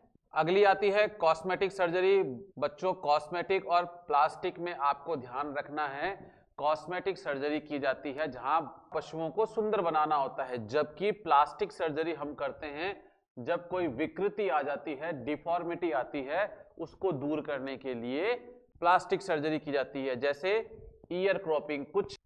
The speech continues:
डॉग्स होते हैं जिनके कान लटक जाते हैं, ऐसे कुत्तों के कानों को सीधा करने के लिए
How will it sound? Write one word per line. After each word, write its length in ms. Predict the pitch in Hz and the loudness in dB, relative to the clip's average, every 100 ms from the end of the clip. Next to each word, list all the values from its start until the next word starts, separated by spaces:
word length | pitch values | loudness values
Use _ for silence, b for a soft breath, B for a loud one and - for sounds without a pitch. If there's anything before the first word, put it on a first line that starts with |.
| - | -10
डॉग्स 400 | 120 147 190 190 | 0 4 4 4
होते 240 | 170 - 170 | -2 -2 -2
हैं 320 | 170 196 - - - 131 | -2 -4 -8 -20 -16 -10
जिनके 520 | 127 170 175 196 196 | -6 -4 -2 2 2
कान 500 | 196 165 160 185 170 | 0 2 4 4 2
लटक 280 | 135 135 180 | -2 0 0
जाते 300 | 147 151 147 | 2 2 2
हैं, 300 | 165 156 180 156 | -4 -2 -4 -4
ऐसे 320 | 151 151 185 | -6 -4 -6
कुत्तों 360 | 180 147 - 170 | -6 -8 -6 -6
के 140 | 175 170 | -4 -4
कानों 360 | 143 131 151 | 0 0 -2
को 160 | 156 170 | -4 -6
सीधा 420 | 160 - 151 180 180 | -8 -6 0 2 2
करने 360 | 151 135 135 | 0 -4 -6
के 140 | 131 139 | -4 -4
लिए 380 | 135 151 202 | -2 -2 -4